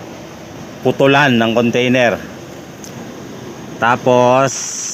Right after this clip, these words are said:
puposisyon na naman namin siya ng ibang container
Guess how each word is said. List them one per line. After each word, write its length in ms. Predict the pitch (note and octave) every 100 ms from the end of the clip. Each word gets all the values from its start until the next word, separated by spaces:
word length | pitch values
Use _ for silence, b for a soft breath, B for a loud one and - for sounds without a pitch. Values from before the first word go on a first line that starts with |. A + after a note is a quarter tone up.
| - - - - - - - -
puposisyon 640 | - A#2 C3 C#3+ B2+ - C3
na 160 | C3
naman 240 | B2+ B2+ B2
namin 400 | B2+ B2+ C3+ B2+
siya 240 | C#3 B2+
ng 400 | B2+ C3 D#3 E3 D#3+ - - - - - - - - - - - - - A2
ibang 240 | A2+ B2
container 680 | A#2 A2+ B2 A#2+ A#2 A#2